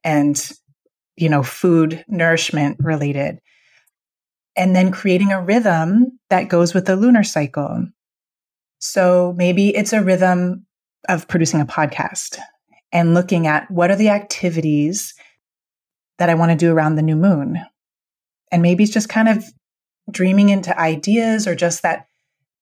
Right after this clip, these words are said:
the new moon's also a great time for stillness and listening and for insight to come in. If we stay busy, <laughs> it doesn't allow for that space for maybe something is, like,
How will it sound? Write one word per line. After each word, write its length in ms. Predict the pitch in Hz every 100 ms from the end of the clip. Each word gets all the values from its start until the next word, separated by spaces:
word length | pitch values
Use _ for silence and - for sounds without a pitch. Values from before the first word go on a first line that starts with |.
| _
the 80 | 214
new 100 | 208
moon's 260 | 214 220 214
also 340 | 190 185 208
a 40 |
great 260 | 190 175 170
time 520 | - 185 196 196 - _
for 180 | - 247
stillness 640 | 233 - 233 240 262 262 - -
and 200 | 185 185
listening 600 | 180 - 208 220 220 226
and 120 | 180
for 160 | 185 175
insight 460 | 175 170 - 165 165
to 80 | 180
come 260 | - 165 160
in. 420 | 175 160 165 - _ _ _ _ -
If 220 | 185 220 - _ -
we 100 | 180
stay 680 | - - 180 180 175 170 165
busy, 680 | 147 170 170 156 143 165 185 -
<laughs> 200 | - _
it 160 | 170 180
doesn't 360 | 196 190 196 190
allow 340 | 180 160 170
for 120 | 175
that 180 | 160 -
space 720 | - - 233 233 170 165 -
for 160 | - 180
maybe 360 | 175 165 165 180
something 560 | 180 165 160 165 160
is, 180 | 156 147
like, 340 | 156 151 151